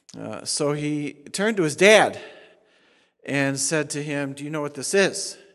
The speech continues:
And the dad said, "Yes, I do think I know what that's, that is, um, Tom, and if it's what I think it is, you need to guard that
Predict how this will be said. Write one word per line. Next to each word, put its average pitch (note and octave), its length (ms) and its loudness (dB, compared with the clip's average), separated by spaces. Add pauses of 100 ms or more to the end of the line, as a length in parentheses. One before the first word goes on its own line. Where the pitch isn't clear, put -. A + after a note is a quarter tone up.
(480)
And C3+ 160 -10
the C3 60 -4
dad C#3+ 260 2
said, C3+ 260 0
"Yes, D#3+ 760 0 (580)
I C3+ 140 0
do C#3+ 540 0 (100)
think C#3 420 -6
I C3+ 120 -2
know C3+ 180 0
what B2+ 220 -4
that's, B2 320 -4 (100)
that B2 380 -4
is, B2+ 440 -6 (540)
um, A#2 500 -10 (280)
Tom, D3 460 0 (140)
and C3+ 400 -2 (140)
if C#3+ 180 -6
it's C#3+ 180 -8
what D3 160 -4
I C#3+ 120 0
think E3+ 240 -8
it C#3 100 -4
is, B2+ 280 -6 (440)
you D#3 400 -4
need D#3+ 760 -6
to C3+ 140 -10
guard D#3 640 -2 (360)
that C#3 400 -4